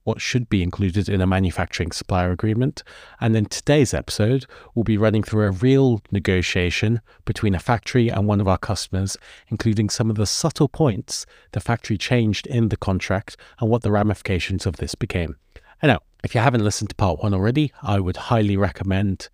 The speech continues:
to do so, as it gives an overview of what a manufacturing supply agreement is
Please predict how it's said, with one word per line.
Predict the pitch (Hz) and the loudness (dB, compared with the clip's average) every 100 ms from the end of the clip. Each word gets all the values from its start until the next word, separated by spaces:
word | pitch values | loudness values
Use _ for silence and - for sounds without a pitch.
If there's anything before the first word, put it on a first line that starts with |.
| _ _ _ | _ _ _
to | - - | -18 -2
do | 143 | 0
so, | 156 - 156 | 2 2 2
as | 139 117 | 2 -2
it | 104 | -2
gives | 113 92 | -2 -2
an | 104 120 | -2 -2
overview | 135 120 110 98 98 95 92 | 0 2 2 0 2 0 -2
of | - 104 - | -2 -4 0
what | 113 95 - | -2 0 -2
a | 90 | 0
manufacturing | 92 87 90 - - - 101 | 0 0 0 -4 -8 -8 -8
supply | - - 95 | -8 -4 -2
agreement | 90 95 90 87 | -2 -2 -4 -4
is | 127 135 - | -6 -6 -8